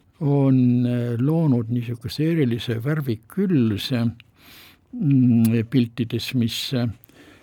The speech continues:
peaksid ka meile kollaažide näol, mm, tõstma toonust sellel sinasel sünge võitu kaamaslikkus selle kaldaval hilissügisesel ajal. Ja Eesti Kunstimuuseum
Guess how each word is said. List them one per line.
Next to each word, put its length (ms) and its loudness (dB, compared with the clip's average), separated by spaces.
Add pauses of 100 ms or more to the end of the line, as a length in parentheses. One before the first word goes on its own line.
(120)
peaksid 540 -2
ka 180 -2
meile 300 2
kollaažide 880 0
näol, 380 2 (800)
mm, 680 0 (580)
tõstma 400 2
toonust 640 0 (160)
sellel 340 -2
sinasel 500 -4 (680)
sünge 460 2
võitu 400 -4
kaamaslikkus 840 -4
selle 220 -4
kaldaval 600 -4
hilissügisesel 920 -4
ajal. 240 -6 (1200)
Ja 160 2
Eesti 360 2
Kunstimuuseum 1040 2